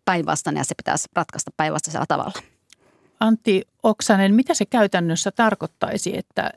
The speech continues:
Speaker 2: että ku-, kuinka iso asia se marginaalivero nyt tällä hetkellä on, jos otat ihan esimerkin siitä, että, että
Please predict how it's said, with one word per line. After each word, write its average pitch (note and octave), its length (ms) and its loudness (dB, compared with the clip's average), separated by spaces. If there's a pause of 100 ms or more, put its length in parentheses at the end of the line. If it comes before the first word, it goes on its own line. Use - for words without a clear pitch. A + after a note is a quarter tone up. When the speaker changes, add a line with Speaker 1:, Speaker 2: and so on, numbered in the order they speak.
Speaker 2:
että F3+ 360 -2 (280)
ku-, - 200 -10
kuinka B3 280 2 (300)
iso G3 320 0
asia E3+ 300 0
se E3 120 -4
marginaalivero D#3+ 800 0
nyt E3 220 -2
tällä D#3 240 0
hetkellä D#3 480 -2
on, D#3+ 300 2 (280)
jos - 160 0
otat F#3+ 240 0
ihan F3 340 2
esimerkin D3+ 760 0
siitä, C#3 460 0
että, - 360 -2
että A2+ 320 -2